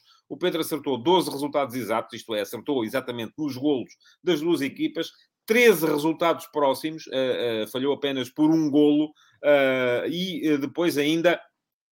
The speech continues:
acertou em mais onze resultados, eh, acertando pelo menos o vencedor, ou,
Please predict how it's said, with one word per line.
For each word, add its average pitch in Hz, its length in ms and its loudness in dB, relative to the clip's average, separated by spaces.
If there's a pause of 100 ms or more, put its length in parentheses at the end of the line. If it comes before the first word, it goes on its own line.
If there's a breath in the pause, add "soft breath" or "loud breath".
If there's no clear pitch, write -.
(260)
acertou 143 600 -2 (240 soft breath)
em 123 80 -4
mais 135 340 0 (100)
onze 156 380 2
resultados, 113 640 -2
eh, 107 260 -4
acertando 107 400 -10
pelo 92 140 -12
menos 110 220 -10
o 90 80 -10
vencedor, 107 420 -4
ou, 107 100 0